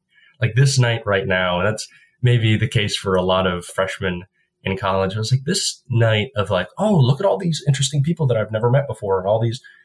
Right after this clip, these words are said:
you know, opportunities." This is probably gonna be the best that this is in terms of like a college experience.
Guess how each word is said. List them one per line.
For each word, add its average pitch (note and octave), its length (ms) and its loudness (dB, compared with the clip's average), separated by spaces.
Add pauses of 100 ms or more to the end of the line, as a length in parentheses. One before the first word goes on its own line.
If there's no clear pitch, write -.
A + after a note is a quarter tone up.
(140)
you A#2+ 80 2
know, A2+ 100 4
opportunities." A2+ 840 2 (1000)
This C#3 100 4
is D#3+ 220 -2 (100)
probably B2 420 4
gonna A2 120 0
be G2+ 120 -2
the - 40 -4
best - 280 -4
that C3+ 100 2
this D3 180 -2
is E3 240 0
in C3+ 100 4
terms B2+ 280 2
of G#2+ 100 -6
like G2+ 220 -8 (180)
a G2 140 -2 (160)
college G#2 720 -4
experience. A#2 920 0